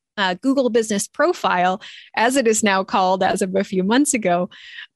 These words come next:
is really important 'cause that's your opportunity to actually control the search results. And if you all have never heard of that, I recommend you go to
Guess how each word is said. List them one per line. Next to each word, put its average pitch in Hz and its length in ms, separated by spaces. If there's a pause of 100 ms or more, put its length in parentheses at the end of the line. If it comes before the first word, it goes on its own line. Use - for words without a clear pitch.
(200)
is 262 260
really 226 280
important 196 540
'cause 208 160
that's 233 260
your 208 180
opportunity 180 680
to 170 40
actually - 360
control 180 440
the 175 140
search 185 340
results. 240 540
And 214 300
if 220 180
you 240 140
all 233 140
have 226 120
never 285 280
heard 269 200
of 214 120
that, 214 280
I 196 60
recommend 208 520
you 208 80
go 190 120
to 185 100